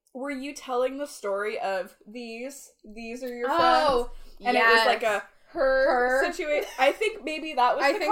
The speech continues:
Speaker 1: context.
Speaker 2: that's, yeah. That seems right.
Speaker 1: Maybe.
Speaker 2: Again, another story that I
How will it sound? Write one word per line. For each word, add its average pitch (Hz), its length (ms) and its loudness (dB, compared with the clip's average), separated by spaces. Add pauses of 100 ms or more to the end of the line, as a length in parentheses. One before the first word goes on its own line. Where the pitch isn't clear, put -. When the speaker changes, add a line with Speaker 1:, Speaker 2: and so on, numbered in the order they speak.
Speaker 1:
context. 285 160 2 (160)
Speaker 2:
that's, 214 100 -18
yeah. 175 280 -4 (760)
That 247 280 0
seems 185 380 -14
right. 165 260 -8
Speaker 1:
Maybe. 381 320 -10 (1200)
Speaker 2:
Again, 262 380 0
another 220 420 -6
story 220 400 -6
that 170 300 -8
I 185 220 -6